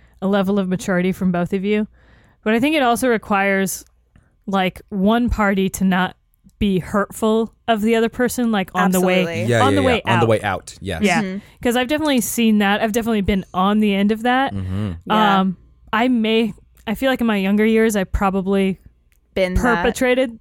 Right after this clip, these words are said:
Speaker 1: that.
Speaker 2: Mm-hmm.
Speaker 3: Oh.
Speaker 1: Um, but
Speaker 2: Oh.
Speaker 1: like,
Speaker 2: <laughs>
Speaker 1: oh, look, I'm just being
Speaker 2: We've
Speaker 1: honest.
Speaker 2: been there. We've
Speaker 3: Yeah.
Speaker 2: been there.
Speaker 1: Immaturity. That's what immaturity is. You don't kn-, you don't know where to, you don't know how to break up with someone, so you start resenting them, so you start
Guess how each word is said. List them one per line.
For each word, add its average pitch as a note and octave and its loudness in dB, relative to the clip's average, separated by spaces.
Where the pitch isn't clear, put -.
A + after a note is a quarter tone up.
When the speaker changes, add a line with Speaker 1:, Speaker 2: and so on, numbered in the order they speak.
Speaker 1:
that. D4 2
Speaker 2:
Mm-hmm. G#3+ -12
Speaker 3:
Oh. A3+ 2
Speaker 1:
Um, G3+ 2
but C4 -2
Speaker 2:
Oh. G3 4
Speaker 1:
like, E4+ 2
Speaker 2:
<laughs> - -20
Speaker 1:
oh, B3 0
look, D#4 0
I'm A3+ 0
just E4 0
being C4 2
Speaker 2:
We've B3+ 6
Speaker 1:
honest. G#3 2
Speaker 2:
been E4 -2
there. A#3+ 4
We've B3+ -2
Speaker 3:
Yeah. B3 0
Speaker 2:
been C#4+ 0
there. A#3+ 0
Speaker 1:
Immaturity. D4+ 0
That's A3+ -2
what A#3 2
immaturity A#3+ 0
is. F3 -2
You G3+ 0
don't G3+ 0
kn-, G#3 0
you G#3 2
don't G3+ -2
know A3 2
where G3+ 0
to, G3+ -4
you A3 -4
don't A#3+ 0
know C4 2
how B3+ 2
to A#3+ -2
break A#3+ 0
up A#3 0
with G#3+ -2
someone, G#3 2
so G#3 -2
you G#3 0
start A3 -2
resenting G#3 2
them, G3+ 2
so - -2
you G3 0
start F#3+ -2